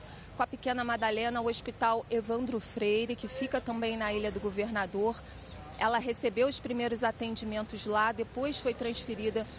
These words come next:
pro Hospital Getúlio Vargas na Penha, mas devido à gravidade dos ferimentos, que foram principalmente na cabeça e na região torácica, no peito, a menina não resistiu. Ela foi enterrada hoje.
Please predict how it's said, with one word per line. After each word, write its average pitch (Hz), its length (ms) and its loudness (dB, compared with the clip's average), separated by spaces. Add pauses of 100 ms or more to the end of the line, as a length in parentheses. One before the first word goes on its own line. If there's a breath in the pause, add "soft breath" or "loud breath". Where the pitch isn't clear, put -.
(400 loud breath)
pro 233 100 4
Hospital 233 520 2
Getúlio 226 400 0
Vargas 214 520 0
na 214 160 0
Penha, 233 440 0
mas 226 300 0
devido 220 360 0
à 240 100 4
gravidade 240 840 2
dos 202 220 -4
ferimentos, 226 760 -2
que - 120 -6
foram 247 320 0
principalmente 247 840 -2
na 247 140 0
cabeça 240 640 0
e - 20 -2
na 226 80 -2
região 226 400 -2
torácica, 226 680 2
no 208 100 -4
peito, 220 500 0 (680 loud breath)
a 220 80 2
menina 240 320 0
não 233 100 0
resistiu. 208 720 -2
Ela 190 160 0
foi 220 160 0
enterrada 214 540 -2
hoje. 202 440 0